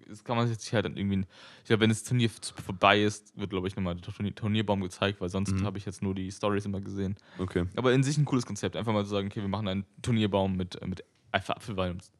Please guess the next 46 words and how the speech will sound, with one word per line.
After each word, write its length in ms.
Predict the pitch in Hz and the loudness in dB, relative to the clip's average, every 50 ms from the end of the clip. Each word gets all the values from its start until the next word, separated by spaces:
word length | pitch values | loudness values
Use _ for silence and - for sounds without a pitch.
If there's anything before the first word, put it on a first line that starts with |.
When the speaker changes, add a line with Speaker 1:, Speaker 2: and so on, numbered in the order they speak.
| - - | -16 -10
Speaker 1:
und 160 | 117 104 - | -10 -8 -6
den, 320 | - 92 95 90 98 113 - _ - _ _ _ _ - | -4 -2 -2 -2 -4 -6 -12 _ -20 _ _ _ _ 2
den 160 | 117 107 98 87 | 2 4 4 4
Besten 260 | 104 101 - - - | 2 0 0 0 -8
zu 140 | 120 - - | -10 -12 -10
küren. 400 | - - 113 98 101 104 104 - _ _ _ _ _ - - - | -4 -2 0 0 2 0 -2 -4 _ _ _ _ _ -20 -8 -2
Speaker 2:
Ah, 80 | - 90 | 2 4
Speaker 1:
Und 80 | 95 | 4
dass 120 | 104 101 101 | 4 4 4
Speaker 2:
geil. 60 | 101 | 4
Speaker 1:
da 80 | 104 | 4
mindestens 380 | 101 104 107 104 - - 107 - | 6 6 4 4 2 0 -2 0
der 100 | - 92 | 0 0
alte 200 | 87 98 101 104 | 2 2 2 0
Hochstädter 480 | 104 104 - - 104 104 101 98 - - _ _ - - - _ _ | 0 -2 -2 -2 0 0 0 0 -2 -6 _ _ -20 -20 -20 _ _
mindestens 420 | - 95 107 110 113 110 110 113 - | -2 0 2 4 4 2 0 0 0
einmal 200 | - 117 113 110 | 2 2 2 0
vertreten 400 | - - - - 120 - 113 104 | -4 -6 -4 -4 -4 -2 -2 -4
ist, 220 | - 123 - - _ _ _ _ _ _ _ _ _ _ _ _ _ _ _ _ _ | -4 -6 -8 -10 _ _ _ _ _ _ _ _ _ _ _ _ _ _ _ _ _
find 140 | - - 98 | -8 -8 -8
ich 80 | - - | -8 -10
gut. 140 | - - - _ _ _ _ _ | -14 -18 -18 _ _ _ _ _
Speaker 2:
Ist 200 | - 98 90 92 | -6 -4 -4 -4
wi-, 100 | 90 - - | -6 -6 -4
wichtig. 440 | 87 95 107 - - 90 87 87 - _ _ - | -2 -2 -2 -2 -2 -8 -8 -8 -12 _ _ -10
Ich 80 | 113 - | -2 4
finde 180 | 139 143 120 | 6 8 8
auch, 140 | 104 113 107 | 8 8 6
Speaker 1:
Ja. 100 | 90 - - - - - _ _ | 4 -2 -8 -14 -20 -20 _ _
Speaker 2:
ich 100 | - 110 | -6 0
bin 100 | 107 131 | 4 6
ja 140 | 139 135 - | 6 6 6
eigentlich 200 | - 107 120 107 | 6 4 2 2
nicht 120 | 123 113 | 2 0
so 60 | 107 104 | 0 2
ein 40 | |
Riesenfan 360 | 98 107 120 113 107 113 98 95 | 2 2 2 4 4 4 4 4
von 80 | 104 98 | 4 2
Instagram, 480 | 82 92 - 101 90 98 98 98 95 | 0 0 2 2 4 6 6 6 6
aber 100 | 87 78 | 4 4
ich 80 | 85 85 | 4 2
finde 160 | - 101 92 | 2 -2 0
so 80 | 98 90 | 0 0
diese, 260 | 85 92 85 90 87 | 0 0 2 0 0
diese 220 | 76 87 87 87 | 0 0 -2 -2
Community, 680 | 87 - 95 95 104 117 120 107 - 113 107 107 104 | -2 0 0 4 4 4 4 2 2 2 2 4 4